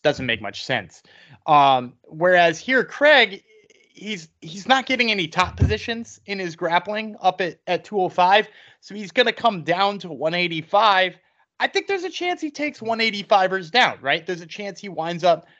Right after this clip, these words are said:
not just looking for submissions off of his back nonstop for fifteen minutes and then losing a decision,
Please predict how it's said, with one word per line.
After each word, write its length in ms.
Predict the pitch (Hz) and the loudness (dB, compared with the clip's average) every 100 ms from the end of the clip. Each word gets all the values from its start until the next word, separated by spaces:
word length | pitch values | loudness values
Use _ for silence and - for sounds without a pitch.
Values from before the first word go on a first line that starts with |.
| _ | _
not 280 | 139 151 160 | -2 -2 0
just 240 | 175 151 | -4 -6
looking 400 | 135 147 160 175 | -4 -6 -4 -8
for 160 | 160 160 | -6 -8
submissions 560 | 117 139 147 - 165 151 | -6 -4 -4 -6 -2 -2
off 180 | 143 143 | -2 -6
of 100 | 135 | -8
his 200 | 135 113 | -8 -4
back 320 | 120 139 156 | -2 0 -2
nonstop 680 | 180 175 180 - 180 175 - | -4 -4 -6 -4 -4 -4 -6
for 480 | 190 185 185 180 _ _ _ - | -6 -4 -4 -8 _ _ _ -6
fifteen 420 | 196 - 202 196 | -6 -6 -6 -4
minutes 380 | 196 214 220 175 | -2 0 -2 -4
and 160 | 147 | -2
then 180 | 151 139 | -2 -2
losing 320 | 143 147 156 | -2 -2 0
a 60 | 143 | -2
decision, 720 | 131 120 175 185 220 226 220 | -2 -6 -2 0 2 0 -2